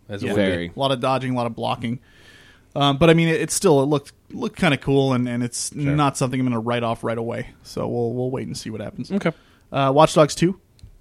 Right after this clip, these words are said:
Speaker 1: Hmm?
Speaker 2: You know, I like the first one. I, this one looks like more of the same.
Speaker 1: Yep.
Speaker 2: I will probably check it out for sure.
Speaker 1: Boom.
Speaker 2: Um, and there was a Division expansion as well. I, they need to add vehicles into that game.
Speaker 1: Yeah, what the
Speaker 2: Like,
Speaker 1: heck?
Speaker 2: seriously.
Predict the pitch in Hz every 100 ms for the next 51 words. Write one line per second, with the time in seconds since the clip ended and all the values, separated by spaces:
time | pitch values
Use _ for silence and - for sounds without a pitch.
0 | _ _ _ 185 226 - 135 139 131 131
1 | 127 123 127 123 131 120 123 - _ 92
2 | 90 113 - 113 117 120 120 117 117 170
3 | 160 151 135 90 - - 113 113 110 -
4 | 107 113 117 113 87 - - - - -
5 | 123 180 73 67 - _ _ _ _ _
6 | _ _ _ 156 151 156 160 156 156 156
7 | 156 156 180 190 185 170 - - _ _
8 | _ _ - - _ _ _ _ _ _
9 | 143 156 151 139 143 156 131 113 110 -
10 | 117 113 120 _ - - 120 117 107 _
11 | _ - 156 185 - 214 339 208 123 117
12 | 117 - 65 - - - - - - 143
13 | 104 117 123 117 - 113 - -